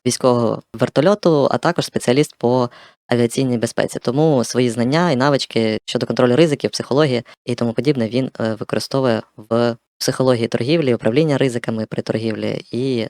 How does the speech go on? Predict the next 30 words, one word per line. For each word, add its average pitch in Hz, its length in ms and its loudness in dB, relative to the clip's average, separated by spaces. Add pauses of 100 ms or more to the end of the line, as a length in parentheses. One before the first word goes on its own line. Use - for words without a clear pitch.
тому 110 380 -8 (200)
подібними 110 340 -4
речами. 104 340 -4 (320)
І 196 40 -10
перша 156 300 0
книга, 143 260 -2
тобто - 260 -4
перша - 280 -2
глава, 151 360 0
це - 180 -2
в - 40 -2
нас - 180 -6
вступ. - 360 -4 (140)
І 196 100 0
як 151 160 2
зазначає 135 380 0
Ланс 117 260 -2
Бекс, 180 260 0
в - 120 -18
цій 165 120 2
главі 135 260 0
в 120 40 -4
нього 123 160 -2
є 117 200 -2
дві 117 420 -4
мети. 175 340 0 (220)
Перше, 156 260 2
це 117 380 0
ознайомити 135 520 -2
нас 120 320 -2